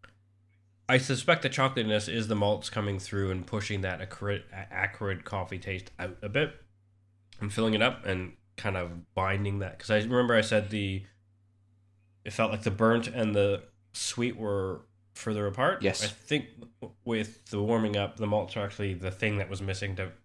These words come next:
Speaker 1: bring them together.
Speaker 2: Okay.
Speaker 1: And hence it feeling more, like, chocolatey in the sense of, like, not dark chocolate, but, like, milk chocolate caramel, something like that.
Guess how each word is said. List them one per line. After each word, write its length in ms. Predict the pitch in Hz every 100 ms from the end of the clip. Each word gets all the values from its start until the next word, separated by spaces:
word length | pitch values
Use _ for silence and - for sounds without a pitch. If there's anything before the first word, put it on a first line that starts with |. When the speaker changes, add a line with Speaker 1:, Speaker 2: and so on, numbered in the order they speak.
| _ -
Speaker 1:
bring 120 | 98
them 120 | 95
together. 240 | 95 117
Speaker 2:
Okay. 140 | 98 80 - _ _ _ _ -
Speaker 1:
And 100 | 107
hence 220 | 101 98
it 140 | -
feeling 280 | - 101 95
more, 420 | 95 90 90 87 -
like, 160 | - 87
chocolatey 640 | 104 95 92 90 92 95
in 100 | 92
the 80 | 90
sense 240 | 92 85
of, 140 | 87 82
like, 140 | 85
not 200 | 90 87
dark 220 | 101 95
chocolate, 340 | - 90 92 85
but, 140 | - 85
like, 200 | 85 127
milk 200 | 123 117
chocolate 300 | 113 107 85
caramel, 400 | 120 110 107 101
something 240 | 101 90 92
like 40 |
that. 240 | 101 117